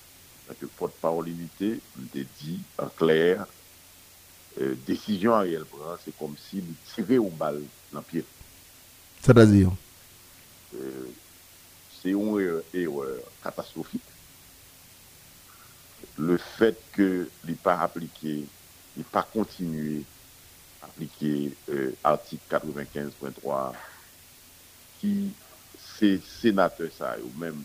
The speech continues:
Speaker 1: qui était confirmé avec Jovenel Moïse, qui dévoyait leurs deux tiers Sénat. Allez, il est automatique de par ce précédent qui créait à partir de Jean Sénat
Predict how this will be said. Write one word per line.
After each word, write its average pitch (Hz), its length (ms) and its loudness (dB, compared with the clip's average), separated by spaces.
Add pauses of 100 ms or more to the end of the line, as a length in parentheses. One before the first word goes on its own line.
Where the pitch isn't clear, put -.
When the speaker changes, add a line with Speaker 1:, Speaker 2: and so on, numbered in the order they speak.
(160)
Speaker 1:
qui 80 60 -14
était 76 160 -12
confirmé 101 680 -6 (120)
avec 69 360 -10
Jovenel 71 440 -10
Moïse, 71 220 -12 (840)
qui - 160 -16
dévoyait 76 400 2
leurs 69 180 0 (160)
deux 90 140 2
tiers 65 280 -2
Sénat. 53 400 -6 (160)
Allez, 92 120 2
il 101 180 2
est 76 160 -4
automatique 73 560 -8 (220)
de 62 160 -8
par 73 340 -2
ce - 140 -8
précédent 90 800 -2 (360)
qui 95 120 -8
créait 95 760 2
à 71 100 -2
partir 71 580 -4 (120)
de 69 160 -6 (480)
Jean 82 140 -4
Sénat 65 520 -6